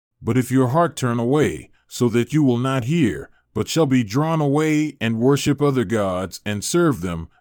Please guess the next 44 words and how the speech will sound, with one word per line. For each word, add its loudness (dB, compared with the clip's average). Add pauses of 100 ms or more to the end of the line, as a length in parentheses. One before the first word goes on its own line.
I 0
declare 0
unto -2
you 0
this -2
day -2
that -6
you 0
shall -2
surely 2
perish, -2 (240)
and -4
that -2
you 2
shall -2
not -2
prolong 0
your 2
days 0
upon -2
the -2
land -4
to -4
which -2
you -2
passed -2
over 0
Jordan 0
to -4
go -2
to -2
possess -2
it. -12 (1040)
I 2
call 2
heaven 0
and -2
earth 2
to -4
record 2
this 0
day -2
against -4
you, -6